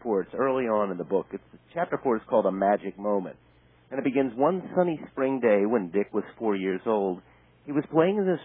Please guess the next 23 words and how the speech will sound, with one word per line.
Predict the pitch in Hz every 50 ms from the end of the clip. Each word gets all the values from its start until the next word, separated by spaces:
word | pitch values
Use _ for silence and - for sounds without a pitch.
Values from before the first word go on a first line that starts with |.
| -
front | - 147 143 139 -
yard | 110 120 117 120 113 98
with | 104 -
a | 101
beach | 90 101 104 - - - -
ball. | 90 71 57 55 55 58 - 60 - _ _ _ _ _ -
A | 92
gift | 95 87 110 123 123 - - -
from | 113 104
his | 101 98 - -
parents, | - 123 147 151 110 90 - - - _ _ _
the | 117
inflatable | 113 107 104 - 139 156 165 170 175 156 170 156 - -
sphere | - 147 135 131 131
was | 123 123 - - -
painted | 139 143 143 - 143 127 -
to | 139
resemble | 131 127 117 - 101 104 110 98 101
the | 95 98 85 82
earth, | 87 90 90 85 -
and | 101 104 110
young | 123 147 160 165
Dick | 135 160 139